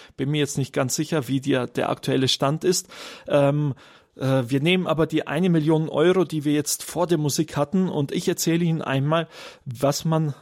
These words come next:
in Nigeria damit jetzt im Moment schon alles finanzieren kann. Äh, wir haben die zwei Orte Kaduna und Owerri. Kaduna im Norden von Nigeria,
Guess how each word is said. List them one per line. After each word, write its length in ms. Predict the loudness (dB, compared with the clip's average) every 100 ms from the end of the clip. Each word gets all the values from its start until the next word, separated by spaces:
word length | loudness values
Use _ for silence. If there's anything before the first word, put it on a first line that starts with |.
| -8
in 140 | 0 2
Nigeria 500 | 2 0 0 2 0
damit 340 | 0 0 0
jetzt 200 | -2 -2
im 80 | 0
Moment 300 | 2 2 2
schon 180 | 0 0
alles 300 | 2 2 0
finanzieren 640 | 0 0 0 2 2 0
kann. 220 | -4 -8 -8 -18 -16 -16 -18 -10
Äh, 120 | -4 -2
wir 260 | 0 0
haben 160 | 2 -2
die 140 | -2
zwei 260 | -2 0 0
Orte 300 | 0 0 -2
Kaduna 600 | -2 -4 0 2 2 2
und 240 | 0 -4
Owerri. 440 | -2 -2 2 0 -2
Kaduna 560 | -4 -4 0 2 2
im 180 | 0 0
Norden 400 | 2 2 0 -2
von 160 | -4 -2
Nigeria, 680 | -2 -2 -2 0 2 0